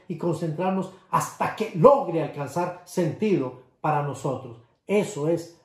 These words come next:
la reflexión. Y yo quiero animarle a que usted pueda hacer estas cinco cosas. Y en último lugar, de los principios anteriores que le estaba compartiendo,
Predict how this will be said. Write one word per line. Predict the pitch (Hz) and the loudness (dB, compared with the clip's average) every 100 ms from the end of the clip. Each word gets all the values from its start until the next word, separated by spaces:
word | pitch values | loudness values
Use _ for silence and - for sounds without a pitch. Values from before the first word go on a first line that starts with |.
| - | -2
la | 147 143 | 0 2
reflexión. | 143 - 131 - 143 123 117 - _ _ - | -2 -6 -10 -6 -6 -6 -12 -18 _ _ -8
Y | 147 | -2
yo | 180 185 | 0 0
quiero | 190 180 | 0 0
animarle | 156 175 180 147 - | 0 2 0 -2 -4
a | 151 - | -8 -10
que | |
usted | - 170 165 | -8 -6 -4
pueda | 165 160 | 0 0
hacer | 156 180 160 - - _ _ | -2 -4 -4 -6 -18 _ _
estas | 156 - 160 - - - | -8 -6 -8 -10 -18 -14
cinco | - 185 165 151 - | -4 -2 -2 -4 -4
cosas. | 143 117 110 - - - - - | -4 -4 -10 -18 -20 -20 -10 -2
Y | |
en | 220 | 0
último | 269 269 196 160 | 2 0 0 0
lugar, | 139 165 147 139 - _ _ _ | 0 0 0 -4 -12 _ _ _
de | 143 156 | -4 -2
los | 151 | -2
principios | 156 143 - 185 175 - - 156 | -4 -6 -4 -4 -4 -6 -8 -8
anteriores | 135 139 151 175 143 143 - - _ _ - _ _ | -8 -4 -2 0 0 -4 -8 -20 _ _ -20 _ _
que | - 135 127 | -8 -6 -4
le | 127 123 | -6 -8
estaba | - 180 156 | -6 -4 -4
compartiendo, | - 135 135 117 160 147 139 143 - | -4 -6 -6 -6 -4 -4 -6 -10 -14